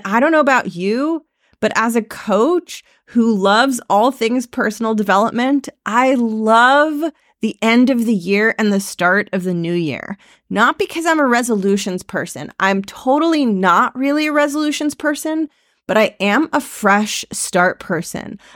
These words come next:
I love to keep myself motivated and keep myself going by reminding myself that every day I get to try again. Every day I have another shot at making it happen.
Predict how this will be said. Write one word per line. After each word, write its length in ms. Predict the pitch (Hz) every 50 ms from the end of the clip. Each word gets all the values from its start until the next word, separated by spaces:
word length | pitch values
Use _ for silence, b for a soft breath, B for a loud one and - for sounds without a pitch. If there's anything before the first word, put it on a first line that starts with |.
| B B
I 140 | - 202 196
love 400 | 180 185 202 208 220 247 240 -
to 100 | 294 247
keep 220 | - - 233 -
myself 560 | 196 190 190 196 - 208 - 170 202 196 -
motivated 640 | 190 180 180 190 196 196 190 196 190 185 185 185 175 -
and 140 | - 180 -
keep 240 | - - 214 - -
myself 640 | 208 196 196 - - 175 160 180 196 196 - - _ -
going 480 | 151 147 165 208 262 285 302 311 285 - b b b b
by 100 | b 214
reminding 560 | 196 190 196 190 180 156 151 170 196 226 226 240
myself 480 | 254 269 247 - 277 277 294 302 - -
that 180 | 233 208 - -
every 360 | - 196 196 196 254 285 262
day 340 | - 196 170 170 190 - - - 208
I 60 | 196
get 340 | 151 - - 196 196 - -
to 120 | - 269
try 320 | 240 - - 214 190 202 214
again. 720 | 220 208 196 196 - 170 151 151 170 220 277 302 302 - - - - 196
Every 300 | 208 196 220 247 254 214
day 320 | 190 - 147 165 180 220
I 80 | 131 226
have 180 | 226 220 208
another 480 | 220 214 202 185 170 180 175 220 240 262
shot 380 | 240 - - 196 175 208 233 -
at 140 | - 180 -
making 380 | 190 175 175 170 - - 175 190
it 100 | - -
happen. 600 | - - 160 147 160 - 214 233 262 285 294 269